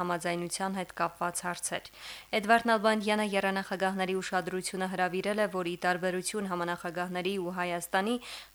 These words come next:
Բաքուն այդպես էլ մինչ օրս որևէ հայտարարություն չի արել այդ համաձայնության վերաբերյալ և թե երբ է պատրաստ այն իրականացնել։ Տարօրինակ հիշողություն ունեն Բաքվում։ Խճճվելով իրենց իսկ հորինած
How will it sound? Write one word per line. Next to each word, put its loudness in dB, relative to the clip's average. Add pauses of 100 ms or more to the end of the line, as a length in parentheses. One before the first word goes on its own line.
(120)
Բաքուն 4 (100)
այդպես 0 (100)
էլ -2
մինչ -2 (160)
օրս 0 (140)
որևէ 0 (140)
հայտարարություն 0
չի 0
արել 2
այդ -4
համաձայնության -2
վերաբերյալ 0 (440)
և 0
թե 0
երբ -2
է 2
պատրաստ 0
այն 0
իրականացնել։ -2 (440)
Տարօրինակ 6
հիշողություն -2
ունեն -4
Բաքվում։ -2 (320)
Խճճվելով 2 (160)
իրենց 0 (100)
իսկ -4
հորինած 0